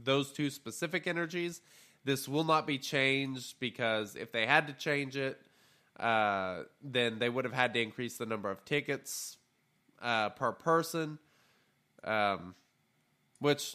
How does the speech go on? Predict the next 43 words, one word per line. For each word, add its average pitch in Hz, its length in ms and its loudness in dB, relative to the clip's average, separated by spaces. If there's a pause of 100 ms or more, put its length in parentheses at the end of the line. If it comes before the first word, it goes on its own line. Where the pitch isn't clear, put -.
(160)
now 131 140 2
that 127 140 2
I - 20 -2
mention 123 400 -4
it, 110 100 -2
don't 120 180 -2
sound 120 200 -2
so 113 140 -2
bad, 120 320 2
maybe 110 240 -2
more 107 200 -8
tickets 117 320 -10
per - 140 -10
week. 113 320 -6 (300)
But 143 140 4
then, 131 420 2
you 123 100 -2
know, 117 160 2
they'd 110 240 0 (180)
just - 380 -6
probably 120 360 2
increase 139 720 0
the 113 580 0 (240)
tickets 151 360 4
required 127 440 2
to 117 60 -4
launch 170 340 4
a 180 40 0
raid 160 340 4
and 123 120 -4
all 120 120 2
that. 117 260 0
It 139 40 -2
would 131 120 -6 (800)
essentially 196 520 6
just 139 220 -8
be 151 120 2
more 139 220 4
hassle 135 380 4
than 120 200 0
it's 110 180 -6
worth, 117 480 0
and, 107 560 -2